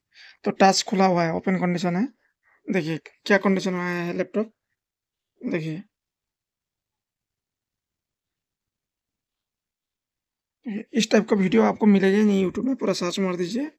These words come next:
पूरा ऐसा ट-, आपको बेसिक से बेसिक नॉलेज नहीं मिलता कहीं। तो मेरा नया चैनल है, आप लोग सपोर्ट कीजिएगा,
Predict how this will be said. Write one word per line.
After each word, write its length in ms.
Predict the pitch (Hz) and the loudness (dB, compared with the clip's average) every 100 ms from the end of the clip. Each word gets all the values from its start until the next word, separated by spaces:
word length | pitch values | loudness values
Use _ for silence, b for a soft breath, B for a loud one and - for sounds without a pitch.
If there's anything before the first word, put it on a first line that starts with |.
| - | -6
पूरा 180 | 185 196 | -4 -4
ऐसा 240 | 180 185 | -4 -6
ट-, 100 | 190 - b b b | -8 -14 b b b
आपको 220 | 196 196 | -10 -6
बेसिक 280 | 180 180 320 | -2 -2 0
से 120 | 180 | -2
बेसिक 300 | 185 170 196 | 0 -2 0
नॉलेज 280 | 190 175 220 | 0 0 0
नहीं 160 | 185 190 | 2 2
मिलता 240 | 185 185 | 0 -2
कहीं। 240 | 175 175 220 - _ _ _ _ _ _ _ _ _ _ _ _ 220 | -4 -2 -4 -6 _ _ _ _ _ _ _ _ _ _ _ _ 2
तो 60 | |
मेरा 320 | 214 226 233 | 4 6 4
नया 220 | 233 208 214 | 4 4 2
चैनल 280 | 220 220 196 | 4 4 4
है, 140 | 240 - - | 0 -2 -12
आप 160 | 214 | -6
लोग 100 | 208 | -4
सपोर्ट 340 | - 185 190 226 | -2 -4 -4 -4
कीजिएगा, 380 | 185 196 180 | 2 2 2